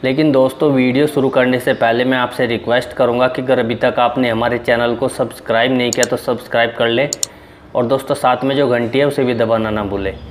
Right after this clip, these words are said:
ताकि अगली वीडियो का notification मिले आपको सबसे पहले।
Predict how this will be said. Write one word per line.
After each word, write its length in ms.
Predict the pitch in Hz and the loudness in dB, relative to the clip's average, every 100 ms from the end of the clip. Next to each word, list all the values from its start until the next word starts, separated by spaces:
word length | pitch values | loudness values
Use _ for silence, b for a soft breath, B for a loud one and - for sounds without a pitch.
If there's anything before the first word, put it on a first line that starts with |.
| B B B - | B B B -4
ताकि 260 | 123 120 147 | -2 0 2
अगली 280 | 135 143 135 | 2 2 2
वीडियो 320 | 131 123 131 | 2 2 2
का 100 | 139 | 2
notification 600 | 135 120 120 117 120 135 | 2 -2 -2 -2 -2 -2
मिले 220 | 123 113 | 0 0
आपको 260 | 113 113 131 | 0 -2 -4
सबसे 320 | - 143 - | -4 -4 -2
पहले। 300 | 139 104 92 | -2 -2 -2